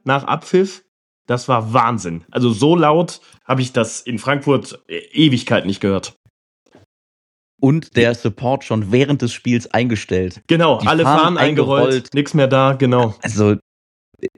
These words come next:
Speaker 2: äh, ich hätte auch nicht gedacht, dass es in Frankfurt überhaupt so weit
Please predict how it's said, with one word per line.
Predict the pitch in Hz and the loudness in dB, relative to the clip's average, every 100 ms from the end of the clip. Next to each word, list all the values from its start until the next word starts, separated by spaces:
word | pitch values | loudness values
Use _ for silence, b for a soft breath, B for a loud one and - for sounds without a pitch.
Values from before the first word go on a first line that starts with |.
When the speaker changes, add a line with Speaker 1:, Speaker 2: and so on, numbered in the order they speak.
| - - - | -16 -16 -8
Speaker 2:
äh, | 117 - | -6 -2
ich | 123 - | -2 0
hätte | 160 156 135 | 0 0 0
auch | 135 | 0
nicht | 151 180 | -2 -2
gedacht, | - 113 156 - | -2 -2 -2 -2
dass | 123 131 | -2 0
es | 123 - | -4 -4
in | 123 113 | -4 -2
Frankfurt | - 123 151 147 147 - - 143 | 0 -2 0 0 0 -2 -6 0
überhaupt | 135 127 147 - | 0 2 -2 -2
so | 127 131 | -2 2
weit | 127 123 | 2 0